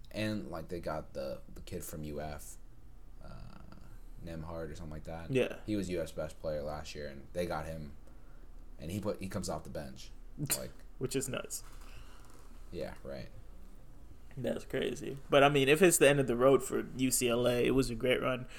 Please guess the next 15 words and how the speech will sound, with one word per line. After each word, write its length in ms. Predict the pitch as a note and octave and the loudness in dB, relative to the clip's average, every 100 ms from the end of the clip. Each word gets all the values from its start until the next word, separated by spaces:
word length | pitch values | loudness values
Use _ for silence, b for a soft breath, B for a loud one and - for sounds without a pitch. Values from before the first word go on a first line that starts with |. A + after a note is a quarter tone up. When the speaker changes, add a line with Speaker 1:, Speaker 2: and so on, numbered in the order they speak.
| B - | B 6
Speaker 2:
I 140 | C#3+ | 8
personally 440 | C#3 D#3 D3 C#3+ C3+ | 10 10 10 6 6
am 120 | C3 | 4
interested 300 | A#2+ C3+ C3 | 4 4 4
to 60 | |
see 200 | C3 C3+ | 4 4
how 160 | C3 B2+ | 8 8
that 240 | B2 B2 | 8 4
defense 320 | - C3 B2+ B2 | 2 -2 0 0
translates 720 | - C3 A#2 B2+ A#2+ - - b b b - | 4 4 6 8 6 4 -4 b b b 2
to 140 | - | 8
a 60 | C3+ | 8
team 260 | - C#3 | 8 6
that 180 | B2+ - | 6 6
has 420 | C#3 B2+ C3 B2+ | 8 8 8 2